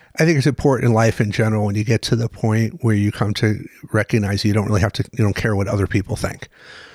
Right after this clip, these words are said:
You, you worry about yourself and respecting yourself and, and that. And if at the end of the day, you can look at yourself in the mirror and respect who you are and what you're doing, that's ultimately what matters, that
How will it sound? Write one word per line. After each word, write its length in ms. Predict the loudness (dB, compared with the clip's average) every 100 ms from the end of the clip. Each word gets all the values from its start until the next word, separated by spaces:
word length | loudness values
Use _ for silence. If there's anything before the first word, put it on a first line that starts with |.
| -4
You, 100 | -2
you 240 | 0 0 2
worry 240 | 2 2
about 240 | 2 0
yourself 580 | 0 -2 0 2 2 0
and 100 | -2
respecting 540 | 0 -2 -2 -4 -2 -4
yourself 640 | -4 -2 -2 -2 -4 -4
and, 240 | -4 -4
and 340 | -2 -2 0 2
that. 260 | 2 0
And 120 | -2 -4
if 100 | -4
at 120 | -2
the 160 | 0
end 160 | 2 2
of 100 | 0
the 120 | 0
day, 520 | 0 2 4 2 0 -4 -16 -18 -2
you 100 | 0
can 180 | 2 0
look 160 | 0
at 100 | 0
yourself 420 | 0 0 0 0
in 100 | -2
the 100 | -4
mirror 220 | -2 0 0
and 120 | -2
respect 440 | -2 0 -2 0
who 80 | -2
you 140 | 0
are 160 | 0 -2
and 80 | -2
what 160 | -2
you're 160 | -2 0
doing, 540 | 2 4 4 2 0 -4 -14 -20 -12 -2
that's 400 | 2 2 0 2
ultimately 600 | 2 2 2 2 0 -2
what 160 | -2
matters, 680 | -2 -2 -4 -6 -6 -6 -4
that 400 | -2 0 -2 -4